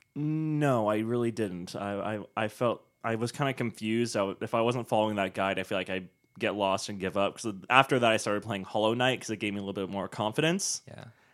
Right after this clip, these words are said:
Speaker 1: And the platforming Hollow Knight is too hard for me. Like, it, it gets so incredibly difficult that I was like, "I can't, I can't do this." So I kinda put, I put, um, Hollow Knight down,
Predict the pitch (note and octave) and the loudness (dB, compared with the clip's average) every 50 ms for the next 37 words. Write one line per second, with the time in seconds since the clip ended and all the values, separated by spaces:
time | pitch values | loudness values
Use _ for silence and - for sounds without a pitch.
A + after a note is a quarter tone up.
0 | _ _ _ A#2 A2+ A2+ A2 G2+ G#2 - - A#2+ A#2+ G#2+ - A#2+ A2 G#2 G#2 F#2+ | _ _ _ 2 2 2 2 0 -2 4 6 6 6 8 6 0 0 0 -2 -2
1 | - G#2 G2 F#2+ F#2 F2+ F2 E2+ E2+ - - - F#2+ F#2 F#2 F#2 F2+ F2 - - | 0 0 0 2 0 -2 -4 -6 -6 -8 -6 -4 -4 -2 -2 -2 -4 -6 -6 -10
2 | F#2 F2+ F2 F2 F2+ - - - E2 F#2 F#2 - F#2 F#2 - - G#2 F#2+ - G2+ | -8 -8 -8 -8 -10 -14 -16 -10 -8 -8 -8 -4 -4 -4 -4 -4 -6 -4 -4 -6
3 | F#2+ - - - - - G#2 F#2+ F#2+ F#2 F2+ F#2+ F#2+ A2 G2 F#2 F#2+ F#2 F2 F#2+ | -6 -4 -6 -6 0 2 4 4 4 2 0 -2 -2 -2 -2 -2 -2 -4 -4 -6
4 | F2+ - - - - F2+ E2 - F#2+ F2+ F2+ F#2 F2 F#2 F2+ F2+ F#2 - - - | -8 -10 -8 -4 -4 -4 -4 -4 -4 -4 -4 -4 -4 -4 -4 -4 -6 -6 -8 -8
5 | F#2 F2+ F2+ - _ - _ _ - F#2+ F#2 - G2+ E2+ E2+ - F#2 E2+ F2 F2 | -8 -8 -8 -10 _ -20 _ _ -16 -14 -12 -10 -12 -12 -10 -8 -8 -6 -6 -6
6 | F2 - - - - - _ _ _ _ _ _ _ - A2 F#2+ F2 E2+ - _ | -6 -4 -4 -6 -6 -8 _ _ _ _ _ _ _ -6 -4 -4 -4 -4 -8 _
7 | _ _ G#2+ G2 - G2+ F#2 - A2 F#2 F#2+ G2+ - A2 G2 F2+ - G#2+ F2+ F2+ | _ _ -8 -4 -2 -2 -2 -2 -6 -6 -8 -6 -2 -2 -2 -2 -2 -4 -2 -2
8 | F2+ F2+ F2+ F2+ - - - A2 G2 G2 G2 G2 F#2 F#2+ G2+ G#2+ F#2+ F#2 F#2+ G#2 | -2 -4 -6 -8 -8 2 4 4 4 4 2 2 2 2 2 2 2 4 4 4
9 | B2 - | 2 2